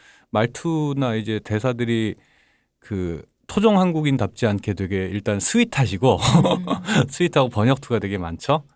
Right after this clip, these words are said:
Speaker 1: 그래서 이제 제가 볼 때는 이민 이 세, 삼 세에 의해 필터링된 어떤 코드화된 그 일 세대들의 어떤 이렇게
Speaker 2: 모습들?
Speaker 1: 어, 모습들이 이렇게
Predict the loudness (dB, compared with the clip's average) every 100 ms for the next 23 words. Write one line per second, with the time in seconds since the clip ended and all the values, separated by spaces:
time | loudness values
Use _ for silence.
0 | _ -6 -2 -2 -2 -4 -2 -2 -4 -4
1 | -2 -4 -6 -14 0 4 6 6 4 4
2 | 4 2 2 0 2 2 2 2 0 0
3 | -4 0 0 0 0 0 0 -2 -4 -4
4 | -4 -2 0 2 2 2 4 2 2 -2
5 | -8 -8 -4 -2 0 0 0 0 0 -2
6 | -2 -4 -2 -2 -2 -8 -14 -8 -4 -2
7 | 0 -2 -2 -2 2 2 2 2 0 0
8 | -2 0 -2